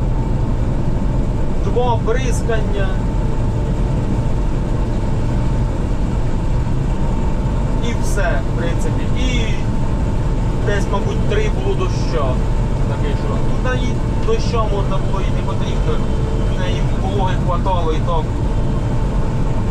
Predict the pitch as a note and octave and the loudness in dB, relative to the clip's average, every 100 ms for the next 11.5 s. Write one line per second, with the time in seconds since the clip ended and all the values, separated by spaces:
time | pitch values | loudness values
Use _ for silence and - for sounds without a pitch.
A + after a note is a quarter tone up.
0 | - - - - - - - - - - | 0 0 0 0 0 0 0 0 0 0
1 | - - - - - - - - - - | 0 0 0 0 0 0 0 0 0 0
2 | - - - - - - G#3 - - - | 0 0 0 0 0 0 0 0 0 0
3 | - - - - - - - - - A3+ | 0 0 0 0 0 0 0 0 0 0
4 | - - - - - - - - - - | 0 0 0 0 0 0 0 0 0 0
5 | - - - - - - - - - - | 0 0 0 0 0 0 0 0 0 0
6 | - - - - - - - - - - | 0 0 2 2 0 0 0 0 0 0
7 | - A#4 A#3 G3+ F#3+ - - A3+ G#3 - | 0 0 0 0 0 0 2 2 2 0
8 | - F4+ - - - - - - - - | 0 0 0 0 0 0 0 0 0 0
9 | - - - - - - - - - - | 0 0 0 0 0 0 0 0 0 0
10 | - - - - - - - - - - | 0 0 0 0 0 0 0 0 0 0
11 | - - - G#2+ - | 0 0 0 0 0